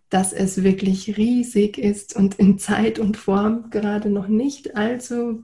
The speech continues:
bemessbar ist. Ähm, und ich hatte, was ich, was ich gerne noch teilen möchte, ich hatte, bevor,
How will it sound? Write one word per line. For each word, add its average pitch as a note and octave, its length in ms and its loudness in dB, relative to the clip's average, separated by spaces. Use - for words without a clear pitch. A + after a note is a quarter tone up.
bemessbar G#3 680 0
ist. - 300 -8
Ähm, F#3 560 4
und G#3+ 140 6
ich G#3+ 160 0
hatte, G#3+ 480 4
was G#3 260 2
ich, - 180 -6
was G#3 140 0
ich A3+ 160 -6
gerne A#3+ 240 4
noch A3 140 2
teilen A3 320 2
möchte, A3 240 0
ich G#3+ 140 -6
hatte, A#3 220 -2
bevor, G#3+ 680 2